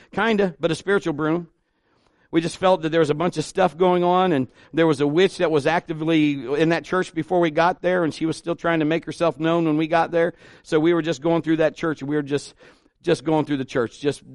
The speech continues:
giving God the whole church. And that lady, she came in, and she came, uh, she came up to Kim and said, "You gotta tell him to stop. Tell him to stop."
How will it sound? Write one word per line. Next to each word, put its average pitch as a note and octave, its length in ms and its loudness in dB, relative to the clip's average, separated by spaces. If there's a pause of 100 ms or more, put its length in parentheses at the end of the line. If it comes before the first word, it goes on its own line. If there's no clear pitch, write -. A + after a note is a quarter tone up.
giving C3+ 260 0
God C3+ 320 2
the A#2 100 -4
whole C3 180 -4
church. - 420 -8 (880)
And C3+ 180 0
that D3+ 240 0
lady, D3+ 360 2
she D#3+ 200 -6
came D#3 320 0
in, C#3+ 460 0 (400)
and C3 120 -4
she D3+ 240 -8
came, D3+ 400 0 (540)
uh, B2 300 -2 (480)
she C#3 160 -12
came D#3 180 -2
up D#3+ 140 -2
to B2 80 -18
Kim D3+ 540 0
and C#3 120 -2
said, C#3 240 -4
"You C#3+ 80 -10
gotta C3+ 220 0
tell E3+ 220 0
him F3 100 0
to D3+ 60 -6
stop. G3 400 0
Tell G#3+ 160 0
him A#3 100 2
to A3 60 2
stop." F4+ 600 6